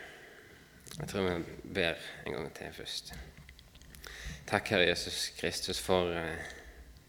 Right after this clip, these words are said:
for din nåde og, og din godhet. Takk for at du tok vår plass på korset. Jeg ber om at, eh, de ordene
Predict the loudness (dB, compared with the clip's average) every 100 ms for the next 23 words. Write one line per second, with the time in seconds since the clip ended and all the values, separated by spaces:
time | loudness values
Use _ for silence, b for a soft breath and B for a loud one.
0 | -20 B B B B B B B B B
1 | -20 -6 2 6 8 10 8 6 4 4
2 | 2 -4 B B B B B B B B
3 | -20 -20 b b b b b b b b
4 | 0 6 8 8 6 4 0 -2 -10 -12
5 | B B B B B -4 0 2 4 4
6 | 4 2 4 0 4 6 6 2 -2 -2
7 | -4 2 2 2 -2 -6 -12 -20 -20 -20
8 | -20 -20 -20 -20 -20 -20 -20 B B B
9 | B B B B B B B B -20 -8
10 | 2 6 8 8 4 0 0 0 -2 B
11 | B B B B B B 6 6 6 4
12 | 2